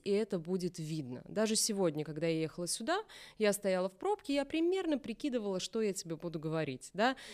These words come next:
Я делаю план своего выступления, но, правда, уже в голове, да, не на бумаге.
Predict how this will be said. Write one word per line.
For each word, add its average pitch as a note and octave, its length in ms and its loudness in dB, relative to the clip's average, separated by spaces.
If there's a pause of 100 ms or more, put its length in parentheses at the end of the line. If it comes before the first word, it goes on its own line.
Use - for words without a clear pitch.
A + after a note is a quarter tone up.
(100)
Я G#3 180 6
делаю E3 460 2 (320)
план F#4 280 4
своего D4 380 2
выступления, B3+ 600 0
но, A#3+ 100 4
правда, A3 340 0
уже F#3+ 200 0
в F3 80 -4
голове, F3+ 500 2
да, E3 160 0
не G3 140 4
на G3 80 4
бумаге. F#3 520 2